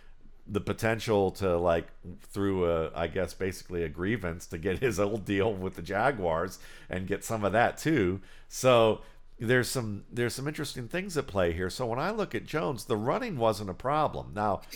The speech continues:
I, I think that Leonard Fournette is, I'm not gonna argue with anybody that Leonard Fournette can be a better <laughs> runner than Ronald Jones, and maybe is already, uh, um,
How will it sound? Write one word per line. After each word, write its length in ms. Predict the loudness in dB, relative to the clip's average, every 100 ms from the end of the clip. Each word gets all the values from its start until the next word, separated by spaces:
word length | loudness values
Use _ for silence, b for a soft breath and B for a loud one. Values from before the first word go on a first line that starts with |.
| -16 -18 -20 -20 -6
I, 160 | 0 0 2
I 160 | 2
think 260 | 4 0 -2
that 160 | -4 0
Leonard 280 | 0 0
Fournette 440 | -2 0 2 0 0
is, 280 | 0 -2 -8 b b
I'm 100 | 0
not 160 | 2 2
gonna 120 | 2
argue 300 | 6 6 6
with 100 | 2
anybody 260 | 2 2 2
that 100 | 2
Leonard 260 | -2 -2 -4
Fournette 380 | -2 0 -2 -4
can 320 | -2 -2 -2
be 200 | 0 0
a 60 | 2
better 280 | 0 0 -2
<laughs> 0 |
runner 340 | -2 -2 -4
than 160 | -4 -4
Ronald 360 | -4 -2 -2
Jones, 340 | -2 -2 -2 -4
and 180 | -6
maybe 480 | -2 -2 -2 -4 -4
is 120 | -4 -4
already, 560 | -4 -4 -4 -4 -8 -12 b b
uh, 180 | -6 -6 -4
um, 360 | -4 -4 -6